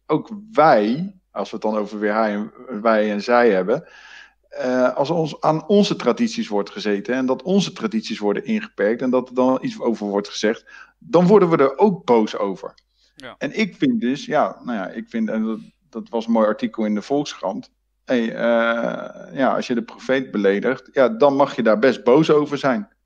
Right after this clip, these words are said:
Speaker 2: Ja.
Speaker 1: Waarom niet?
Speaker 2: Ja, la-, precies. Nou, ik ben het, eh, wel met je eens. En dan, eh, eh, ik heb zelf ook een voorbeeld. Mijn dochter, die is, ehm, eigenlijk, die zit bij een dansvereniging, die is altijd Zwarte Piet, weet je wel, met, eh, inklo-,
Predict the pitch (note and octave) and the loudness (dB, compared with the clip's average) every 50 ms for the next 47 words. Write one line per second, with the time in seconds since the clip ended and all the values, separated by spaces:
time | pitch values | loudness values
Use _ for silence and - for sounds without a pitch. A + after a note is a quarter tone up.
0 | _ _ _ - G#2+ A2 G2+ G2 G#2 A#2+ D#3 F3 E3+ F3 - _ _ _ _ _ | _ _ _ -2 0 0 0 0 -2 -2 -2 -2 -4 -6 -12 _ _ _ _ _
1 | _ _ _ _ _ _ _ - A#2+ B2+ C3 C3 B2 - G#2+ G#2+ _ _ _ _ | _ _ _ _ _ _ _ -12 -10 -10 -10 -10 -14 -18 -20 -20 _ _ _ _
2 | _ _ _ - - - G2+ F#2+ - - - - A2 A2 G#2 G2 F#2 F#2+ G2+ G2 | _ _ _ -20 -20 -20 -20 -20 -20 -20 -20 -20 -20 -20 -20 -20 -20 -20 -20 -20
3 | _ _ G#2 G2 F#2+ F#2 F#2+ G#2 G2 G#2 G#2 F#2+ G2+ A2+ A#2 A2 - - F#2+ F#2+ | _ _ -20 -20 -20 -20 -20 -20 -20 -20 -20 -20 -20 -20 -20 -20 -20 -20 -20 -20
4 | G2 G2 G2+ G2+ G2+ G2+ G#2 G#2 _ _ _ _ _ _ _ _ - - E2+ A2+ | -20 -20 -20 -20 -20 -20 -20 -20 _ _ _ _ _ _ _ _ -20 -20 -20 -20
5 | G2 - - - B1+ C2 - C#2+ C#2 C2 C2 _ _ _ _ _ _ _ _ - | -20 -20 -20 -20 -20 -20 -20 -20 -20 -20 _ _ _ _ _ _ _ _ _ -20
6 | - _ - A2 G2+ G#2+ A2+ G#2+ A2 G2+ - A2 G#2+ G#2 F#2+ G2+ G#2 G#2+ G#2+ A2+ | -20 _ -20 -20 -20 -20 -20 -20 -20 _ -20 -20 -20 -18 -18 -18 -18 -18 -18 -20
7 | G#2+ G#2+ G#2 G#2 A2+ A2 _ - A#2 G#2 F#2+ G2+ G#2 G2 G2 G2 F#2+ - - _ | -20 -20 -20 -20 -20 -20 _ -20 -20 -20 -20 -20 -20 -20 -20 -20 -20 -20 -20 _
8 | - F#2+ F#2+ G2 G2 G2 G2 G2 G2 G2 G2 G2 G2 G2 G2 G2 G2 _ _ _ | -20 -20 -18 -18 -16 -16 -16 -16 -16 -18 -20 -20 _ _ _ _ _ _ _ _
9 | _ _ _ _ _ _ _ - G2 G2 G2 G2 F#2+ - A2 G#2+ G2 - G#2 - | _ _ _ _ _ _ _ -14 -14 -14 -14 -16 -20 -20 -20 -20 -20 -20 -20 -20
10 | A2 G#2 G#2 G2+ A2+ A2+ A#2 - - A2+ G#2+ G#2+ G#2 G#2+ G#2+ G#2 G#2 G2 F#2 G2 | -20 -20 -18 -16 -18 -18 -18 -20 -20 -20 -20 -20 -20 -20 -20 _ _ -20 -20 -20
11 | G2 F#2+ _ - - - G2+ _ _ _ - G2+ F2+ _ _ F#2 F#2 F#2+ G2+ G#2 | -20 -20 _ -20 -20 -20 -20 _ _ _ -20 -20 _ _ _ -20 -20 -20 -20 -20
12 | G#2 G2 F#2 _ _ - - F#2+ F2 G#2+ G#2 _ G2 F#2 F2+ | _ -20 -20 _ _ -20 -20 -20 -20 _ _ _ -20 -20 -20